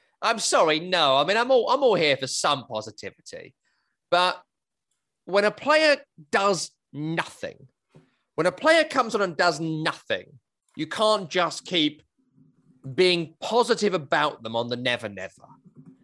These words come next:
And Nikola Vlasic came on for Saeed Benrahma in the West Ham Newcastle game. West Ham were very, very poor, as they have been really since the November international break, having had a brilliant eighteen months plus. They've gone off the boil and they've struggled to get it back. They didn't invest in January,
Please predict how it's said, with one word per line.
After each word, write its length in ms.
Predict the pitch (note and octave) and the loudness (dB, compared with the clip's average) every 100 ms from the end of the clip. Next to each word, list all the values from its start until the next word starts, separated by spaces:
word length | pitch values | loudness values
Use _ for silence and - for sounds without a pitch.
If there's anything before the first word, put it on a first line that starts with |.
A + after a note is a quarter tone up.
| _ - | _ -2
And 380 | E3 E3+ E3 - _ _ _ _ _ | 0 2 -2 -8 _ _ _ _ _
Nikola 340 | F3+ C4+ C4+ A3 | -2 0 0 2
Vlasic 340 | G#3 F#3 D#3 | 0 0 -2
came 180 | F3 F3 | 0 2
on 100 | E3 | 0
for 100 | D#3 | 0
Saeed 320 | F3+ D#3+ D3+ | 0 0 0
Benrahma 380 | D#3+ F#3 F#3 C3 | 0 2 2 0
in 60 | |
the 60 | A#2 | -2
West 160 | B2+ C#3+ | -4 -2
Ham 120 | C#3 | -2
Newcastle 440 | D3 C#3 A2+ B2 | -2 -2 -4 -2
game. 220 | A2 G2 | -4 -4
West 180 | A2 A#2 | -4 -4
Ham 140 | C3+ A#2+ | -4 -4
were 100 | A#2 | -4
very, 320 | A2+ D#3+ E3 | 2 2 2
very 260 | A#2+ A#2 G#2 - | 0 -2 -4 -6
poor, 240 | G#2 G2 | -4 -2
as 80 | G#2 | -2
they 100 | A#2+ | -2
have 220 | C3+ C#3+ | -4 -2
been 120 | C3 | -4
really 140 | B2+ B2+ | -4 -8
since 260 | - A#2 | -14 -16
the 120 | - B2 | -12 -4
November 480 | B2+ C3 C#3 C3 | -2 0 -2 -4
international 420 | B2+ B2 B2 - A2+ | -10 -8 -10 -8 -8
break, 380 | C3 B2 G2 - _ _ D#3 | -2 -2 -4 -12 _ _ -2
having 160 | E3 | 0
had 100 | D3 | 2
a 40 | C#3+ | 0
brilliant 500 | C#3 E3+ A3 F3 D#3 | -2 2 4 2 2
eighteen 440 | F3 E3 - D3+ | -2 -2 -2 -2
months 260 | D3 C3 B2+ | -2 -2 -6
plus. 520 | - B2+ F2 - - _ _ _ | -2 -2 -2 -10 -16 _ _ _
They've 160 | C3+ C3+ | -2 2
gone 140 | G3 | 4
off 120 | F#3+ | 4
the 100 | E3+ | 2
boil 300 | C#3 D#3+ D3+ | 2 4 6
and 80 | C#3+ | 4
they've 120 | C#3 | 0
struggled 380 | - E3+ C#3+ C#3+ | 0 2 2 0
to 60 | B2+ | -2
get 160 | C3 | -2
it 120 | A#2+ | -2
back. 260 | - G2+ F2 _ _ | -2 -2 -4 _ _
They 60 | - | -10
didn't 260 | A2+ F#3+ F#3+ | 0 0 2
invest 360 | E3 D3+ C#3 | 0 0 0
in 100 | D3 | -4
January, 680 | C3 C#3 C#3 C3+ C3+ C3 | 0 0 0 2 4 2